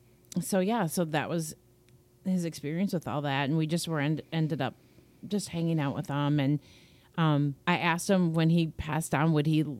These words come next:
like, let me know somehow? Um, and he's like, "Yeah, if I can, I will." Um, and, like, at that point in time, he, it wasn't even like, "Oh, do you believe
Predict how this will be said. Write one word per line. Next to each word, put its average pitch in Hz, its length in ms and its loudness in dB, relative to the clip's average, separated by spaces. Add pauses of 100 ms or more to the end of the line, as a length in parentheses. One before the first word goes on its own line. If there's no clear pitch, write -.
(140)
like, 143 220 -2
let 151 240 -2
me 156 140 4
know 120 200 0
somehow? 208 580 4 (500)
Um, 151 420 4 (220)
and 175 180 6
he's 165 300 2
like, 156 200 0
"Yeah, 247 200 2
if 202 100 0
I 151 80 4
can, 202 340 2
I 175 120 0
will." 156 420 2
Um, 160 340 4 (140)
and, 165 560 4 (160)
like, 220 180 4
at - 120 0
that 190 200 2
point 240 200 4
in 254 80 4
time, 269 400 4
he, 202 560 4
it 196 120 2
wasn't 185 260 4
even 175 120 2
like, 170 160 0
"Oh, 202 100 2
do 170 140 0
you 185 80 6
believe 151 560 2